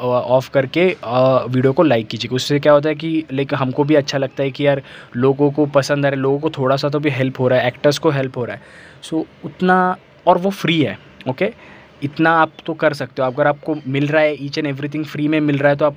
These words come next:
उतना, आपके पास, अ, दिल होना चाहिए कि आपके पास एक, एक छोटा सा एक, अ, like कर दे, तो उससे बहुत,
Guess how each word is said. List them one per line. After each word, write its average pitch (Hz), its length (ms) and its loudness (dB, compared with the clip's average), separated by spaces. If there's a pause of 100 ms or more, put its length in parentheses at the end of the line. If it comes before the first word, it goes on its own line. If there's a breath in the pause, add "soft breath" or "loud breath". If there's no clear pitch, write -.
उतना, 156 440 0
आपके 143 340 -4
पास, 147 400 0 (340 loud breath)
अ, 120 60 -6 (460)
दिल 143 220 2
होना 147 220 2
चाहिए 147 240 -6
कि 143 120 -4
आपके 131 260 -2
पास 147 240 -4
एक, 151 100 -6 (140)
एक 160 160 0
छोटा 151 280 2
सा 156 360 -4
एक, 143 280 -6
अ, 135 140 4
like 131 320 -4
कर 123 140 -6
दे, 143 180 -8 (280 loud breath)
तो 147 260 0
उससे 143 280 0
बहुत, 139 340 2